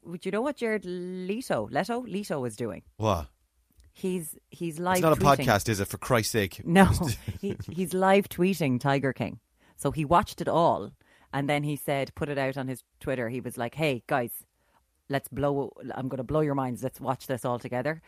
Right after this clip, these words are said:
Speaker 1: So he's dressing up as your man Tiger Joe or whatever the hell his name is.
Speaker 2: Oh, yeah, yeah.
Speaker 1: And he takes various poses 'cause obviously Jared Leto would have all the clothes.
Speaker 2: Yeah.
Speaker 1: And, um, and he's live tweeting it.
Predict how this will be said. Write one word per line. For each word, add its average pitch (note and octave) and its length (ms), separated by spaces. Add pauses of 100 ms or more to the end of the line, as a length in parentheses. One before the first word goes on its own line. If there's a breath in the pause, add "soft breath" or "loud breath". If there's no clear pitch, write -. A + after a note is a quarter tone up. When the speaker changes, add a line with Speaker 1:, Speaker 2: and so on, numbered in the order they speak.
(200 soft breath)
Speaker 1:
So C3 140
he's B2+ 220
dressing D#3 420
up D#3 240 (120)
as A#2+ 160
your B2 100
man B2 220
Tiger B2+ 340
Joe B2+ 280
or C3 120
whatever A#2+ 240
the B2+ 60
hell B2+ 100
his A#2 120
name B2+ 180
is. C#3+ 100
Speaker 2:
Oh, B2 80
yeah, B2+ 240
yeah. G#2 220 (340)
Speaker 1:
And C3+ 120
he C3+ 80
takes C3+ 280
various B2 360
poses A#2 380
'cause A#2+ 220 (400)
obviously B2 1120 (640)
Jared B2 260
Leto A#2+ 220
would A#2 160
have A#2 140
all A#2 120
the A#2 100
clothes. B2+ 380 (220 soft breath)
Speaker 2:
Yeah. F2+ 240
Speaker 1:
And, A2+ 480 (140)
um, A#2 480 (380)
and B2+ 100
he's A#2+ 180
live B2+ 360
tweeting B2 400
it. - 240